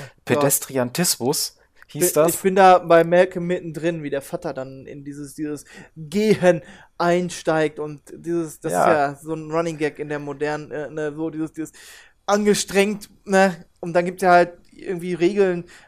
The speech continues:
Speaker 1: ab dann ist es Laufen und bis dahin ist es Gehen und wie viel K M H kannst du mit Gehen erreichen? Oh Gott.
Speaker 2: Ja,
Speaker 1: Das
Speaker 2: Schiedsrichter
Speaker 1: war
Speaker 2: für jeden, der guckt, ob die Beine nicht in der Luft sind kurz, das ist
Speaker 1: Ja,
Speaker 2: richtig
Speaker 1: ja.
Speaker 2: krass.
Speaker 1: Ja? Ah Gott.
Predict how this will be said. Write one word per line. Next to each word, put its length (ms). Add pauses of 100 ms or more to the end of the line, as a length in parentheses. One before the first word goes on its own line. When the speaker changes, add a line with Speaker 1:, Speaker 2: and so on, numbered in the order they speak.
Speaker 1:
ab 200
dann 160
ist 120
es 140
Laufen 400
und 100
bis 160
dahin 280
ist 100
es 160
Gehen 260
und 240
wie 120
viel 100
K 180
M 120
H 120
kannst 280
du 20
mit 160
Gehen 220
erreichen? 580 (440)
Oh 100 (140)
Gott. 360 (880)
Speaker 2:
Ja, 300 (160)
Speaker 1:
Das 100
Speaker 2:
Schiedsrichter 300
Speaker 1:
war 40
Speaker 2:
für 140
jeden, 320
der 100
guckt, 280
ob 200
die 100
Beine 300
nicht 200
in 40
der 80
Luft 240
sind 220
kurz, 300
das 120
ist 80
Speaker 1:
Ja, 60
Speaker 2:
richtig 240
Speaker 1:
ja. 80
Speaker 2:
krass. 240 (280)
Speaker 1:
Ja? 380 (240)
Ah 140 (140)
Gott. 140